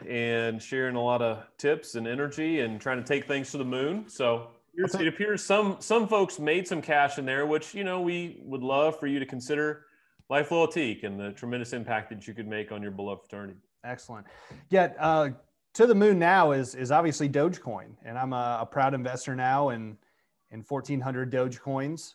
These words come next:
Speaker 2: So gotta start somewhere. And, you know, Bitcoin's at, like, twenty-nine thousand dollars right now. If, if Dogecoin gets twenty-nine K, I'll, I'll be, I'll be sitting pretty. I think it's unlikely,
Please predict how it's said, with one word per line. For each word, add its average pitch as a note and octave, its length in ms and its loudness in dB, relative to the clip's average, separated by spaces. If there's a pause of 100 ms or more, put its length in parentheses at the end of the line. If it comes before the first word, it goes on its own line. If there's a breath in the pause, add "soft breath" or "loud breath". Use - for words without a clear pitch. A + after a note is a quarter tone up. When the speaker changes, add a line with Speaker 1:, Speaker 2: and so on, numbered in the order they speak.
Speaker 2:
So A#2 600 -2 (400 soft breath)
gotta D3+ 140 4
start F3 240 2
somewhere. F#3+ 640 4
And, B2+ 400 -6 (180)
you B2+ 120 -16
know, - 40 -20 (100)
Bitcoin's G3 520 4
at, E3 80 2
like, C#3 240 -2 (280)
twenty-nine D#3+ 420 2
thousand D3 280 4
dollars C3+ 380 6
right A#2+ 160 2
now. A#2+ 240 2
If, C#3 80 -2 (100)
if A#2+ 160 -14
Dogecoin D3 480 0
gets B2+ 160 -4
twenty-nine A#2+ 480 -6
K, A2 260 -6
I'll, A#2+ 300 -2
I'll B2 80 0
be, D#3 320 -2 (140)
I'll C3 80 -6
be D3 80 0
sitting B2 340 -6
pretty. B2 460 -6 (180)
I C#3+ 60 2
think G3 120 6
it's G#3+ 120 4
unlikely, G#3 680 4